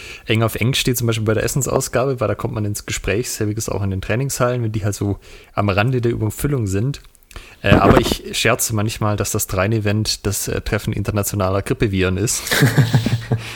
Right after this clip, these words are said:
Also das war irgendwie auch mehr als einmal, dass ich vom Dreien-Event heimkam und mir halt irgendwas eingefangen hatte.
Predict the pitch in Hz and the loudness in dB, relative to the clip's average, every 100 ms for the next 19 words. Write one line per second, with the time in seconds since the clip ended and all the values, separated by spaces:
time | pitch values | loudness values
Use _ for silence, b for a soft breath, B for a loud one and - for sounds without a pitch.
0 | B - 104 101 107 B B - - 135 | B -4 0 2 0 B B -4 -4 0
1 | 110 104 117 113 113 110 113 - 110 113 | 2 4 4 2 2 2 0 0 4 4
2 | 110 - 110 113 107 104 104 107 104 98 | 2 0 2 2 0 -2 -4 -4 -2 0
3 | 104 101 98 98 110 104 101 101 104 101 | 0 0 0 0 0 0 0 0 -2 -2
4 | 107 98 - 101 117 - 92 90 110 110 | -2 0 0 0 0 0 -2 -2 0 0